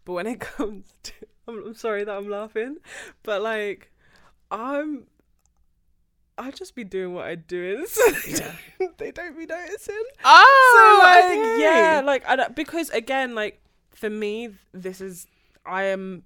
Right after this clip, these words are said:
Speaker 1: nowhere in any way, shape, or form, af-, like, ashamed, afraid, embarrassed of my scars whatsoever. The amount of times I've gone to clubs, someone will be asked, "I am fully down
Speaker 2: Yeah.
Speaker 1: for a chat," because in my eyes, I'm educating
Speaker 2: So,
Speaker 1: someone.
Speaker 2: yeah,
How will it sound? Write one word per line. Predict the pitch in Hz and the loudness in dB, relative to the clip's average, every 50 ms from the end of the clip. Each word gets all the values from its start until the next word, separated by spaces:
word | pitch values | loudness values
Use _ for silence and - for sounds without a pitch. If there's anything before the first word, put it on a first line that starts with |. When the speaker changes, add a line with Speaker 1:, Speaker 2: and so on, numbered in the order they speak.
| _ _ - | _ _ -14
Speaker 1:
nowhere | 196 202 202 196 202 196 190 190 196 180 190 185 180 180 175 165 170 170 _ _ _ _ _ _ _ _ - | -12 -12 -10 -10 -8 -8 -6 -8 -8 -8 -10 -12 -12 -12 -14 -14 -18 -20 _ _ _ _ _ _ _ _ -16
in | 190 190 - _ _ | -16 -16 -16 _ _
any | 185 202 202 202 202 190 | -8 -8 -6 -6 -6 -6
way, | 190 190 180 | -6 -6 -8
shape, | 175 185 175 170 170 | -8 -10 -14 -14 -16
or | 170 | -20
form, | - - 165 160 151 147 147 143 151 _ _ _ _ _ _ _ _ | -18 -16 -14 -12 -12 -12 -14 -16 -20 _ _ _ _ _ _ _ _
af-, | - 165 156 - _ _ | -18 -18 -18 -20 _ _
like, | - 175 170 - | -12 -12 -12 -10
ashamed, | - 170 - - 175 170 175 175 175 165 | -12 -14 -14 -12 -12 -10 -10 -10 -10 -12
afraid, | 143 - _ 170 160 160 165 165 160 156 151 143 _ _ _ _ _ _ _ _ _ _ _ - | -14 -16 _ -14 -12 -12 -12 -12 -14 -16 -16 -18 _ _ _ _ _ _ _ _ _ _ _ -12
embarrassed | 175 185 180 180 180 160 160 160 165 160 - - | -12 -10 -8 -6 -4 -4 -4 -4 -6 -10 -14 -16
of | 160 156 | -16 -14
my | 156 151 151 | -14 -16 -16
scars | 156 - - 156 151 143 147 | -18 -16 -14 -12 -12 -12 -12
whatsoever. | 156 - - - 147 143 143 143 | -14 -16 -14 -12 -12 -12 -12 -12
The | 139 156 | -12 -10
amount | 180 190 175 | -10 -8 -10
of | 160 | -10
times | - 170 156 160 | -12 -14 -12 -12
I've | 151 143 - | -14 -14 -14
gone | 147 143 | -16 -18
to | - | -18
clubs, | - - 151 143 139 | -18 -18 -18 -16 -16
someone | - - 139 143 135 131 | -18 -18 -18 -18 -20 -20
will | 139 | -20
be | - - | -16 -14
asked, | 139 147 143 _ | -14 -14 -12 _
"I | - 180 185 | -8 -6 -6
am | 175 165 156 147 _ | -6 -8 -12 -16 _
fully | _ _ - - 180 165 160 165 | _ _ -20 -14 -12 -12 -12 -12
down | 151 - 143 147 156 | -12 -12 -12 -12 -10
Speaker 2:
Yeah. | 147 139 | -10 -10
Speaker 1:
for | 147 | -12
a | 147 151 | -12 -12
chat," | - 156 151 151 - | -12 -12 -12 -12 -12
because | 156 156 - 156 147 | -16 -18 -16 -16 -14
in | 135 - | -12 -12
my | 165 160 160 165 165 175 180 | -12 -12 -12 -12 -12 -10 -10
eyes, | 185 196 - | -10 -10 -12
I'm | - 160 | -14 -16
educating | - 147 - 147 - 135 117 127 131 | -16 -16 -16 -18 -18 -20 -20 -20 -20
Speaker 2:
So, | - 127 | -20 -20
Speaker 1:
someone. | - - - - 147 | -16 -14 -14 -12 -10
Speaker 2:
yeah, | 170 156 143 139 | -10 -10 -10 -10